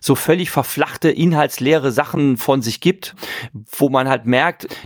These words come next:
der hat dieses Geblubber eingetrichtert bekommen von den Massenmedien, ne, und plappert das nach, ohne überhaupt zu wissen, was er da redet, ne. Äh, an dem wird das halt aufgezeigt, ne. Das ist, das ist auch in Ordnung. Ich hab das halt jetzt eben nur gera-, etwas gerafft,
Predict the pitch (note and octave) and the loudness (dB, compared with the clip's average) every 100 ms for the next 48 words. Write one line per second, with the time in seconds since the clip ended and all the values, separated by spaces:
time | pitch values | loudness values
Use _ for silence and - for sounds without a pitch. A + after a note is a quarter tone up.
0 | - B2+ - C#3+ - B2 C3+ D#3+ D#3 - | -2 -2 -2 -2 -2 0 0 2 2 0
1 | F#3 - - F3 F#3+ - D#3 - D#3+ F#3+ | -2 -2 0 2 0 0 -4 2 2 2
2 | G3 - - - D#3 C#3+ B2+ - _ _ | -2 -6 -20 -4 0 2 0 -2 _ _
3 | - B2 - C#3 D3+ F3+ A3+ B3+ B3 C3 | -4 -4 0 2 2 2 2 2 0 0
4 | F3 F#3 - C3+ - C#3+ - D#3 C3+ - | 0 0 -2 -2 0 -4 -2 -2 -2 0
5 | A2+ B2 G3 - - D3 E3 E3+ - B2+ | 2 2 0 -2 -4 2 4 2 2 0
6 | C3 - B2 C3 C#3 C3 A2 B2 - C#3+ | 0 -2 -2 0 2 0 0 -2 2 2
7 | F#3+ B3 - C3+ E3 - - - C#3 B2+ | 2 -2 0 0 0 -6 -14 -2 0 0
8 | - - C3+ D3 E3 D#3+ C#3+ B2+ - D#3+ | -6 -8 -2 0 0 0 0 -2 2 0
9 | - - - - - - C3 - B2+ D3+ | -2 -4 -2 -2 -6 -4 -2 0 0 0
10 | - - C3+ B2 B2 B2+ C#3 C3 C3+ D3 | -2 -4 -4 0 0 0 0 2 0 -2
11 | C3 D3 C#3+ C#3 B2+ C#3 - C#3 C3 B2+ | -2 -2 0 -2 0 -2 0 0 2 2
12 | A#2+ - - - - - A#2 E3 | 2 0 -4 -4 -8 -2 -2 -2